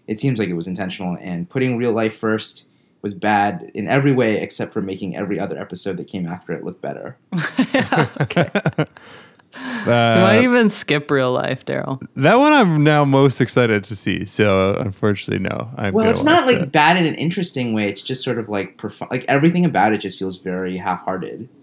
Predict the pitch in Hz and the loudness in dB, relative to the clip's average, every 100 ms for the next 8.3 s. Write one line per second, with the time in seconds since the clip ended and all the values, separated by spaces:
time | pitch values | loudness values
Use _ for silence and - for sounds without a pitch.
0 | - 113 139 214 170 120 147 151 170 _ | -4 -2 2 2 0 -2 -8 -10 -16 _
1 | 175 160 143 - 147 156 - 185 - 160 | -4 -4 -4 -6 -8 -8 -6 -6 -2 -2
2 | 147 - - - - 160 175 _ - - | -2 -6 -16 -12 -4 -4 -4 _ -20 -20
3 | - - _ _ - - - _ _ _ | -20 -20 _ _ -20 -20 -20 _ _ _
4 | - 190 180 185 180 190 185 - 175 151 | -2 -2 0 0 2 2 0 -2 -2 0
5 | 156 170 160 165 - 160 160 156 156 156 | 0 0 -2 -4 -2 -2 0 -2 -4 -8
6 | - - 160 - 160 156 151 147 - - | -10 -8 -6 -2 0 0 0 -4 -8 -20
7 | _ _ _ _ _ _ - 143 135 135 | _ _ _ _ _ _ -8 -6 -4 -2
8 | 131 131 127 | -4 -6 -8